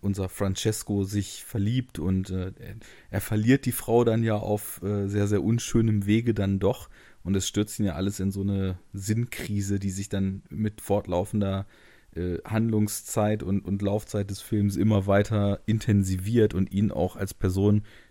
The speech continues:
ziemlich aus der Bahn wirft. Und genau dann geht's für mich dann eben auch los, dass von so einer einigermaßen stringent aufeinander aufbauenden Erzählweise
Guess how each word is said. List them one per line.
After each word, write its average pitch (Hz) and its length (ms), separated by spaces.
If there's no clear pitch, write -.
ziemlich 101 320
aus 95 160
der 92 100
Bahn 90 380
wirft. 95 360
Und 104 280
genau 101 360
dann 104 480
geht's 101 340
für 101 80
mich 104 240
dann 90 160
eben 90 160
auch 82 240
los, 95 260
dass - 340
von 95 200
so 95 100
einer 95 180
einigermaßen 95 640
stringent 98 500
aufeinander 92 460
aufbauenden 92 580
Erzählweise 90 1200